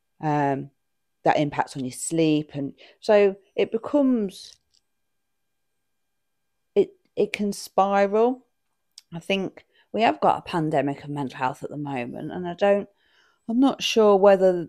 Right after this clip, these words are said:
that, whether it's always been there and it's just been behind closed doors and people haven't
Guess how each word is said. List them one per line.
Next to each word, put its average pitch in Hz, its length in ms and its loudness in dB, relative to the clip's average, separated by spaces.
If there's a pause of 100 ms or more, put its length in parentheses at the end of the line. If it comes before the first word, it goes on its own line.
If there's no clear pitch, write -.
that, - 180 -2
whether 175 320 2
it's - 180 0
always 190 480 -2 (180)
been 156 280 2
there 135 440 -6 (340)
and 160 160 -2
it's - 180 -8
just - 320 -8
been 165 200 2
behind 156 400 -2
closed 156 380 0
doors 151 260 2
and 151 80 -8
people 156 260 -10
haven't 147 320 -4